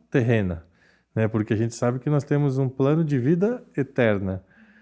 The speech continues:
A eternidade, ela ultrapassa a nossa dimensão de marcação, né? Porque não existe marcação, né? A gente tem uma dimensão disso, a gente tem uma vida que vai, sei lá, até uns oitenta, noventa anos,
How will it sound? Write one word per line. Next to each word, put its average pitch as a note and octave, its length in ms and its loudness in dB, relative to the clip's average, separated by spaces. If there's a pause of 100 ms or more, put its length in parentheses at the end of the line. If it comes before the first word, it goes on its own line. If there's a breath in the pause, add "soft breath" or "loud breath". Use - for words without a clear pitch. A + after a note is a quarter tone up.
(160 soft breath)
A A#2 140 4
eternidade, C3 960 0
ela B2+ 240 0
ultrapassa D#3 640 -2
a - 20 0
nossa D#3+ 260 0
dimensão C#3+ 800 0 (160)
de B2 300 -2 (180)
marcação, A#2+ 840 0 (560 soft breath)
né? A#2 180 4
Porque A#2 380 2
não B2+ 120 4
existe E3 440 0
marcação, A#2+ 580 -2 (500 soft breath)
né? G#2+ 200 2
A G2+ 40 2
gente A2+ 240 0
tem A#2+ 200 2
uma C3+ 120 2
dimensão C#3+ 600 0
disso, F3+ 380 0
a - 20 2
gente A2+ 220 -4
tem B2 120 0
uma A#2+ 200 4
vida C#3 440 2 (600 soft breath)
que A2+ 140 -2
vai, G#2+ 320 0 (380)
sei A2+ 80 -4
lá, G2 80 0
até G2+ 160 -4
uns G2+ 160 -2
oitenta, A#2 480 -2
noventa G2+ 400 -2
anos, A2+ 420 0